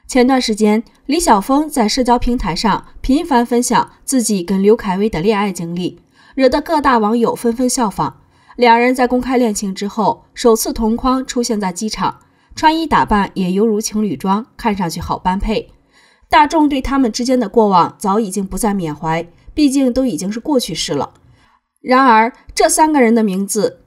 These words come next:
又以一种神奇的方式联系在了一起。近日，李晓峰删除了之前的恋爱视频，刚官宣恋情时，就有网友发现，在社交平台晒出记录恋爱全过程的视频。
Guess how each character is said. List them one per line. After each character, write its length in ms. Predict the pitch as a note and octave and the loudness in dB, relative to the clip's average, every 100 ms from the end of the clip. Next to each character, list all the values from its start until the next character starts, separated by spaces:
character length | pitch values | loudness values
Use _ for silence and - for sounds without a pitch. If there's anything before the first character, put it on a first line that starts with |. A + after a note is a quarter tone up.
| - | -6
又 160 | E4+ | 0
以 120 | D#4+ B3 | 0 2
一 140 | D4 | 0
种 200 | A3 F#3+ | 0 -2
神 240 | - A#3+ | 0 0
奇 120 | E4+ A3+ | 0 -4
的 100 | G3 | -2
方 220 | G#3+ A3 | -2 -2
式 320 | - A3 - | -2 -4 -4
联 200 | F#3+ F3+ | -2 -2
系 140 | G#3 A3 | -4 -6
在 140 | G3 | -4
了 100 | F#3 | -4
一 140 | F3 F#3 | -6 -8
起。 340 | - E3 - _ _ _ _ | -8 -8 -10 _ _ _ _
近 260 | B3 A3 G3+ | 2 2 2
日， 220 | F#3 - _ | 0 -4 _
李 120 | - E4+ | -4 0
晓 220 | E4+ F3+ | 2 2
峰 260 | C#4 D4 | 2 0
删 280 | D4 D4 C4+ | 0 0 0
除 120 | C4+ | 0
了 140 | G#3 G3 | -2 -2
之 160 | B3+ | -4
前 180 | B3 G#3 | -6 -4
的 100 | G#3 | -2
恋 140 | A3 A#3+ | 0 2
爱 140 | A#3 | 0
视 140 | G#3+ F#3 | -2 -8
频， 320 | F#3+ E3 - _ _ | -8 -8 -10 _ _
刚 220 | - D#4 D#4 | 0 2 2
官 160 | D4+ | 0
宣 160 | D4+ D4 | 0 0
恋 140 | C#4 | 0
情 200 | A#3 F#3+ | -2 -4
时， 340 | G#3 E3+ E3+ E3+ _ _ - | -6 -6 -6 -8 _ _ -8
就 120 | F4+ | 0
有 140 | D4+ A#3+ | 4 4
网 180 | G#3+ | 4
友 140 | C4+ F3 | 2 0
发 220 | B3+ B3+ | 0 0
现， 360 | C4+ A3+ - _ | 0 -2 -2 _
在 220 | - C4 B3 | 0 2 2
社 160 | F4+ | 2
交 140 | E4 C#4+ | 0 0
平 180 | B3+ | -2
台 240 | B3 A3+ G#3+ | -2 0 0
晒 180 | B3+ A3+ | 0 -2
出 140 | A3+ | -2
记 180 | - B3 | -2 0
录 140 | A#3 | 2
恋 180 | A3 A#3 | 4 2
爱 180 | G#3 G3+ | 2 -2
全 260 | - F#3+ | -4 -8
过 160 | A3+ - | -2 -2
程 200 | - D3 | -2 -10
的 80 | G3+ | -10
视 140 | - | -10
频。 340 | E3+ - D3 | -12 -8 -8